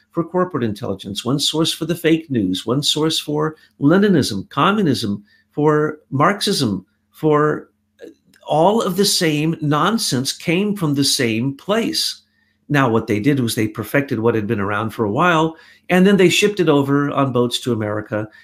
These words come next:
and we are dealing with it right now. And what's shocking to me is that people don't understand. How can you possibly believe in a Green New Deal when that is sheer psychosis?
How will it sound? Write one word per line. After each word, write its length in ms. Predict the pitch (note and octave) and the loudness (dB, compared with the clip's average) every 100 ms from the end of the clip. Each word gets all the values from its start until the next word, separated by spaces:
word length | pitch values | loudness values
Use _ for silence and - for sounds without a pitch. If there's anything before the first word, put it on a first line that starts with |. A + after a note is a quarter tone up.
| _ - | _ -4
and 200 | D3 C#3+ | 2 6
we 180 | E3 E3 | 6 6
are 160 | E3 C#3 - | 4 0 -6
dealing 320 | - C#3+ C#3 C3 | -2 2 2 0
with 180 | B2 | -2
it 120 | A#2+ - | -4 -4
right 240 | A#2 A2+ | -6 -6
now. 400 | A2+ G#2+ F2+ - | -6 -6 -8 -8
And 260 | B2+ C#3 - _ - | -4 -4 -4 _ -10
what's 200 | D3+ - | -8 -6
shocking 560 | - G3 G#3 G3+ G3 | -2 0 0 -2 -2
to 120 | F3+ D3 | 0 0
me 360 | B2+ E2 - _ _ _ _ _ | 0 -4 -12 _ _ _ _ _
is 160 | - C#3+ | -2 0
that 160 | D3+ C#3+ | 0 2
people 260 | F#3 E3+ | 2 2
don't 260 | E3 D3+ D3 | 4 2 2
understand. 760 | D3 C#3 C3+ E3 D#3+ G#2+ D2 - _ _ _ _ _ _ | 0 2 0 -2 -2 -2 -6 -14 _ _ _ _ _ _
How 240 | - A3+ | 2 4
can 180 | A#3+ C#4 | 4 2
you 100 | B3+ | 2
possibly 520 | - E3 F3 E3+ F3+ | 0 0 0 0 2
believe 400 | D3+ C#3+ D3+ E3 | 4 4 4 2
in 100 | D3 | 0
a 60 | C3+ | 0
Green 340 | B2 C#3+ D#3+ | 0 2 2
New 160 | D3 C#3 | 4 4
Deal 400 | C#3 C#3 D3+ A#2 | 4 2 2 0
when 160 | C3+ | -2
that 180 | B2 C#3 | -2 -4
is 120 | C#3+ | -4
sheer 300 | - - C#3+ | -6 -4 -4
psychosis? 1000 | C#3 B2+ B2+ - F3+ G3+ - - - - | -4 -6 -8 -6 -6 -4 -8 -10 -10 -12